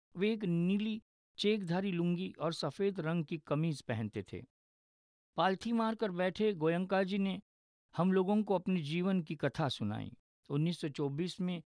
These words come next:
उनका जन्म एक भारतीय परिवार में हुआ था, जो बाद में व्यापार हेतु बर्मा में जा बसा था।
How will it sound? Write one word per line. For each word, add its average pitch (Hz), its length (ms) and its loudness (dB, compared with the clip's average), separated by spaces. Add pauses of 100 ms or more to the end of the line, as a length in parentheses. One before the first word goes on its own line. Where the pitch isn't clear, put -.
(140)
उनका 160 280 2
जन्म 170 320 0
एक 160 160 -4
भारतीय 147 440 -2
परिवार 151 460 2
में 151 120 2
हुआ 120 260 0
था, 147 200 -6 (520)
जो 170 140 4
बाद 180 340 2
में 220 140 4
व्यापार 170 480 0
हेतु 175 500 -4 (420)
बर्मा 160 400 4
में 202 200 4
जा 139 160 2
बसा 113 300 -4
था। - 280 -12